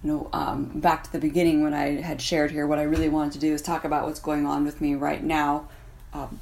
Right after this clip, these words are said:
personally with Virgo energy, and it's, you know, I'm finding myself under a lot of criticism in my external world. Criticism.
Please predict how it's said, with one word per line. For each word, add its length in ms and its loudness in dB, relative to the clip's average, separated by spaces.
personally 440 4
with 180 -2
Virgo 280 0
energy, 720 -2
and 480 0
it's, 400 -8
you 80 -8
know, 240 0
I'm 300 2
finding 400 2
myself 440 0
under 240 2
a 60 2
lot 160 2
of 100 -4
criticism 720 -2
in 100 6
my 180 6
external 400 2
world. 500 0
Criticism. 720 0